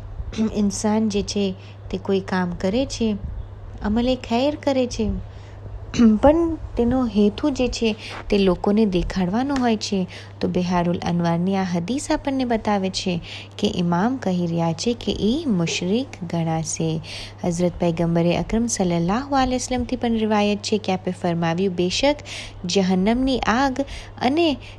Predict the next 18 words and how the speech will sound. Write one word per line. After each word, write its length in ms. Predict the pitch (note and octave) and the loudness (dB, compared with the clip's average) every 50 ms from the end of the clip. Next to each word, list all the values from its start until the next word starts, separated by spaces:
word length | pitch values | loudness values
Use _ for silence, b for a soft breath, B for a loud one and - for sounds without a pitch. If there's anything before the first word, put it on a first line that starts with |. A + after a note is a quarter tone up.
| B - | B -6
જહન્નમવાસીઓ 1160 | F#3 - A3 G#3+ G#3+ A#3 A3+ B3 C#4+ D4+ C#4 G#3 F#3 F#3+ F3+ F#3 F#3+ - - D4 D#4 D#4 C#4 A3 | 0 2 4 6 6 4 4 2 2 0 2 2 4 4 4 2 0 0 2 4 4 4 4 4
રિયાકારોના 840 | F#3+ F3+ F3+ F3 F3 E3 E3 D#3 - E3+ E3 E3 F3 A3+ C4 C4+ C#4 C4 | 2 2 0 2 2 0 0 -2 -2 0 0 2 2 2 2 2 2 2
લીધે 320 | A#3 G#3 F#3 G3 A#3 C#4+ D#4+ | 4 2 4 2 2 2 0
ફરિયાદ 600 | D4+ - - G3 F3 E3+ E3+ F3 G3 B3 D#4 - - | 0 0 0 0 0 0 0 0 0 -2 -2 -4 -8
કરશે." 440 | - - C#4+ C4 - - - F#3 E3+ E3 - B B B B B B - | -8 -6 -6 -4 -4 -4 -4 -2 -2 -4 -4 B B B B B B -2
કોઈએ 280 | - - A#3+ C4 D#4+ | 0 2 2 2 2
પૂછ્યું, 500 | D#4 - A3 G#3+ G#3 - - D4+ D4 A#3+ | 0 2 0 0 0 0 0 0 2 2
"યા 240 | F#3 F3 E3 E3 G#3 | 2 2 2 2 2
રસૂલલ્લાહ 640 | C4 D4+ D4+ - - D4+ C#4+ C#4 C4 B3+ B3 B3+ B3+ | 2 2 2 0 0 0 0 2 2 2 2 0 0
સલ્લલ્લાહુ 720 | B3 - - F3+ E3+ D#3+ D#3+ D#3+ F3 G#3+ C4+ C#4+ C#4+ C4+ C4 | -2 -2 -2 -2 0 0 0 2 2 0 0 -2 0 0 2
અલૈહિ 240 | B3+ B3+ B3 A#3+ | 2 2 2 0
વસલ્લમ, 300 | A#3+ - - A#3+ A#3 A#3 A3+ B B B B B B B B - | -2 -2 -2 0 0 0 -2 B B B B B B B B 0
આગ 280 | - A#3 C#4 C#4+ C#4+ E4 | 4 4 4 4 4 0
કેવી 300 | D#4+ - B3 B3+ C4 D#4+ | 0 2 2 4 4 6
રીતે 280 | E4 F#4 F4 - F4 E4 | 6 6 4 6 4 6
રડે 320 | D#4 D4+ D4 C4+ C4+ C4 B3+ | 6 6 6 6 4 2 0
છે?" 240 | - - - G3+ F3 E3 - B B B B B B B - - - | 0 0 0 0 0 0 -2 B B B B B B B -18 -8 -2
ત્યારે 320 | - F3 F#3 A3 C4+ | 0 0 2 2 2